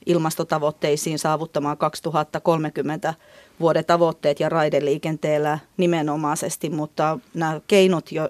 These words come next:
joita tässä hallituksen esityksessä on, eivät todellakaan ole sitä, mitä, ö, voitaisiin S D P:ssä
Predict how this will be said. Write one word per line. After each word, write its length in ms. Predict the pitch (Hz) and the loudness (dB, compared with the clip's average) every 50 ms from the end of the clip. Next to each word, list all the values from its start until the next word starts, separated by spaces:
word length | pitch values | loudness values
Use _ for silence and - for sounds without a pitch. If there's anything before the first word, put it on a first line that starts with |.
| - _ | -6 _
joita 420 | - 175 165 156 - 170 160 160 151 | -2 -2 -2 -2 -2 -2 -2 -2 0
tässä 320 | - 180 170 - - 175 | 2 0 0 2 0 0
hallituksen 540 | 160 170 160 156 156 - 147 - - - 151 | 2 2 0 0 -2 -6 -8 -6 -2 -2 -2
esityksessä 640 | 156 156 165 147 - 185 - - 160 156 - - 151 | -2 -2 -6 -6 -8 -10 -8 -8 -8 -8 -6 -4 -4
on, 220 | 151 160 160 156 160 - - - - - - - - | -2 -2 -4 -6 -6 -8 -16 -20 -20 -20 -20 -8 0
eivät 300 | - 165 - 170 160 - | 0 0 2 0 -2 -2
todellakaan 580 | - 160 160 160 156 147 160 - - 147 151 | -4 0 0 2 0 0 0 0 -2 0 0
ole 80 | 156 165 | 0 -2
sitä, 320 | - - 170 165 160 156 | -2 -6 -6 -4 -2 -2
mitä, 380 | 147 147 139 - 151 151 147 147 - - _ - | -2 -2 -2 0 0 2 2 0 -2 -4 _ -10
ö, 140 | 110 113 - - - 170 165 | -10 -10 -10 -12 -14 -2 2
voitaisiin 440 | 180 170 - - 165 - - 175 170 | 2 2 2 2 -2 0 0 0 0
S 80 | - | 2
D 140 | 170 160 156 | -2 -2 -2
P:ssä 420 | - 139 143 165 - - 160 147 | 0 -2 -4 -2 -2 -4 -4 -4